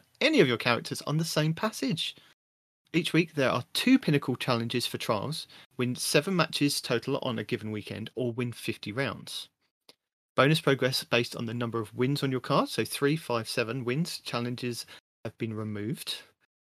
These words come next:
Once you max out your reputation, you can reset and claim an Ascendant Shard or Exotic Engram. So Ascendant Shard's probably gonna be, like, for all the others that you get it for the first reset,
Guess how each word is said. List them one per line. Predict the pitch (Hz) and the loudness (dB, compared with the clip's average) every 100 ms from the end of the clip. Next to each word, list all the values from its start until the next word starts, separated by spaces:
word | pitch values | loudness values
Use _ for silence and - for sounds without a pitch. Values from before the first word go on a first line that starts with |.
| _ | _
Once | 123 120 | -2 0
you | 127 | -2
max | 127 170 - - | 2 2 2 0
out | 147 | 2
your | 143 | 2
reputation, | 156 - 123 110 127 | 0 2 0 0 -2
you | 127 | -6
can | - 123 | -6 -4
reset | 127 214 - - | -2 0 0 0
and | 131 | -2
claim | - 131 | -2 -2
an | 120 | -2
Ascendant | 110 156 160 180 | -2 2 2 0
Shard | - 120 120 | 0 0 0
or | - | -4
Exotic | 120 - 110 - - | -8 -8 -10 -8 -6
Engram. | 127 107 104 | -4 -4 -6
So | - 113 107 | -4 -4 -4
Ascendant | 127 - 117 110 | -6 -6 -4 -4
Shard's | 120 110 | -2 -2
probably | - 113 107 | -4 -6 -4
gonna | 113 | -6
be, | 107 107 | -4 -2
like, | 107 - - - _ _ | -2 -4 -12 -20 _ _
for | - | 2
all | 165 | 4
the | 151 143 | 8 8
others | 135 107 113 - | 8 4 0 -2
that | 120 | -2
you | 110 | -2
get | - 107 | -2 -2
it | - | -4
for | |
the | 113 | -6
first | - 143 - - | 6 6 6 -2
reset, | 117 104 117 113 | -4 -2 0 -2